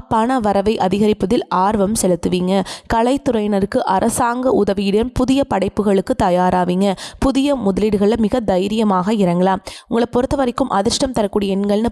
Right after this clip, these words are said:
பார்த்தீங்கன்னா ஐந்து, ஏழு. இந்த எண்களை பயன்படுத்துனீங்கன்னா அதிர்ஷ்டத்தை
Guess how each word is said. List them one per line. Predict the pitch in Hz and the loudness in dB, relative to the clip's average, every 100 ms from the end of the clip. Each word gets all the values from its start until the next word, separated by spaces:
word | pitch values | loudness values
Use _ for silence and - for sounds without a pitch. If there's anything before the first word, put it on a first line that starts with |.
| 202 | -2
பார்த்தீங்கன்னா | 185 185 190 220 - 180 | -2 -2 -2 -2 0 0
ஐந்து, | 196 208 226 185 | 0 0 0 2
ஏழு. | 185 185 - - 214 | 2 0 -4 -4 0
இந்த | 220 208 | 2 0
எண்களை | 220 269 294 254 | -2 0 0 0
பயன்படுத்துனீங்கன்னா | 196 214 202 - 190 202 240 185 | -2 0 0 0 0 0 0 0
அதிர்ஷ்டத்தை | 196 226 254 240 | 0 0 -2 -2